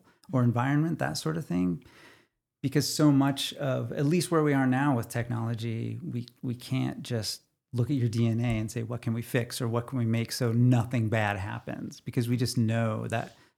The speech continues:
that's not a realistic goal for us. So it's kind of interesting from that perspective of it's a big problem.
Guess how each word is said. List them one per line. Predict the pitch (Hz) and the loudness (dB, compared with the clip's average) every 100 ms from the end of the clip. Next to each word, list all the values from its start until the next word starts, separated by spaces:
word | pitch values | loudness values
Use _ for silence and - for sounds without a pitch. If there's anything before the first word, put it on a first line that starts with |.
| - | 0
that's | 131 127 | 0 2
not | 107 | -2
a | 104 | -4
realistic | 113 60 117 - - | -8 -8 -8 -10 -8
goal | 64 65 | -6 -6
for | - - | -8 -12
us. | - - - - _ _ - - _ | -12 -12 -14 -16 _ _ -20 -20 _
So | - 139 139 - _ | 0 0 0 -6 _
it's | 147 - | -8 0
kind | 208 | 2
of | 185 | 4
interesting | 165 160 123 127 | 2 0 2 2
from | 120 123 120 | 2 2 2
that | 123 123 - | 0 -4 -10
perspective | - 113 - 123 120 120 107 - - - - _ _ _ _ _ _ _ - | -8 -8 -4 -4 -4 -6 -6 -10 -16 -20 -20 _ _ _ _ _ _ _ -6
of | 113 113 117 - - _ _ _ - | -6 -6 -10 -14 -20 _ _ _ -8
it's | 135 | -6
a | 160 | -6
big | - - 131 123 | -6 -2 0 -2
problem. | - - 139 - - | -4 -4 -4 -6 -8